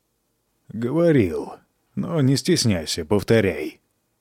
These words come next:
Я снова стал смотреть вверх на тени, пляшущие на камне над нами, и, пытаясь унять дыханием приступ боли, возникающий при каждом движении головой, отстранённо подумал, долго ли ещё будет гореть фонарь.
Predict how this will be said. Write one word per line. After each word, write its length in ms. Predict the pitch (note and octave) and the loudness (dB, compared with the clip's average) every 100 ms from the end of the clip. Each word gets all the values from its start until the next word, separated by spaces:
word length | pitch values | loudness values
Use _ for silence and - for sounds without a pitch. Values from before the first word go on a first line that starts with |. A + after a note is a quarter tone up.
| _ _ _ _ _ _ | _ _ _ _ _ _
Я 240 | E2 A#2 | -6 -4
снова 440 | A2+ - C3 B2 G#2+ | -2 0 0 2 0
стал 300 | - C3 C3 | -2 -4 -4
смотреть 580 | - G#2+ G#2 A#2+ G#2 G2 | -2 -2 0 0 0 -2
вверх 500 | F#2+ B2+ G2+ - - | 0 2 0 -2 -8
на 180 | E2+ | -6
тени, 380 | F2 A#2+ B2 G#2 | -4 0 2 2
пляшущие 760 | F2+ F#2 G2+ - G2+ - F#2+ F2 | 0 0 0 0 -4 -4 -6 -4
на 160 | E2+ | -4
камне 400 | F2 G#2+ G#2 G2 | -6 -2 0 2
над 240 | F#2 F2+ F2 | 0 -2 0
нами, 420 | A2+ A2 F2+ D#2+ | 2 2 0 -4
и, 40 | |
пытаясь 640 | D#2+ - G2 G#2+ G#2 F#2+ G#2+ | -10 -6 -2 0 0 0 0
унять 280 | G#2+ G#2 | 0 0
дыханием 600 | F#2 F#2+ A2 A2 G#2+ G2 | -2 -2 0 2 2 0
приступ 440 | F2+ G#2 G2+ - F#2 | 0 -2 -2 -4 -4
боли, 300 | F#2 A2+ G2+ | 0 2 2
возникающий 840 | F2+ F#2 F#2+ F#2 G#2 G2+ F2+ G2+ | 0 -2 -4 -2 0 0 -2 -6
при 200 | - F#2+ | -6 -6
каждом 400 | F2+ G#2 F#2+ G2+ | -2 -2 -2 -2
движении 580 | G2 G2+ F#2+ G2 F#2+ F#2+ | 0 0 0 0 0 -2
головой, 640 | F#2 G2+ G2+ G#2+ A2+ F#2+ D#2+ | -2 0 0 0 0 -2 -4
отстранённо 640 | - - F2 F#2+ A2+ G2 | -8 -8 -4 0 2 0
подумал, 460 | F2 G2+ C3 A#2 G2 | -2 0 2 2 2
долго 360 | F#2+ A#2+ G#2+ G#2+ | 2 0 2 0
ли 140 | G#2 | 0
ещё 240 | G2+ - | 0 -2
будет 300 | G#2+ G#2 G#2 | 0 0 -2
гореть 320 | F#2+ G#2+ G#2 - | -2 0 -2 -2
фонарь. 580 | A2+ A2+ F#2 - - | -2 0 -2 -6 -16